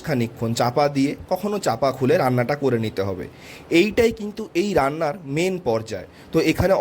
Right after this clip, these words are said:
অধৈর্য হলে চলবে না, ধৈর্য ধরে রান্নাটা করবেন। দেখুন, একটা সময় পরে কিন্তু এই মশলাটা থেকে দারুণ ফ্লেভার বেরোতে শুরু করে এবং এর কালারটাও হয়ে ওঠে দারুণ। এই পর্যায়ে আমরা আগে থেকে সিদ্ধ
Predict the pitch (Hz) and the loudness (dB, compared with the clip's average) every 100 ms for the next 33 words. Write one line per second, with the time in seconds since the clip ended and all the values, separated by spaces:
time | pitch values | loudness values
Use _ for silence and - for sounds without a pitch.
0 | 131 143 170 170 185 180 170 139 123 139 | 4 4 2 0 -2 0 -2 0 0 0
1 | 151 196 - - - 131 165 170 175 175 | -4 -8 -14 -20 -2 4 4 4 2 2
2 | 165 139 139 156 147 131 131 175 - - | 0 0 -2 -4 -4 -4 -4 -10 -14 -18
3 | - 147 147 113 85 - - - 131 147 | 0 2 2 -2 -6 -12 -20 -4 -2 0
4 | - 196 185 190 185 165 143 147 135 131 | 0 2 2 4 4 6 4 2 -2 -2
5 | 165 165 175 180 151 143 139 139 139 120 | -2 2 2 4 2 2 2 2 0 0
6 | 147 117 120 143 160 - 120 135 147 147 | 0 2 2 2 -2 0 4 4 4 0
7 | 156 160 160 156 160 165 208 - - - | -2 -4 -6 -6 -4 -4 -6 -14 -6 0
8 | 165 151 139 127 - 113 120 147 - 175 | 4 4 4 2 2 0 -2 0 0 0
9 | 160 170 170 165 - - 120 120 120 113 | 2 0 0 -4 -6 -14 -4 2 2 0
10 | 98 - - - - 160 220 202 196 175 | -4 -12 -18 -20 0 2 4 4 4 4
11 | 185 135 135 127 175 - - - 131 151 | 2 2 -2 -2 -4 -8 -20 -4 -2 0
12 | 175 185 185 175 147 | -2 -2 -2 -2 -2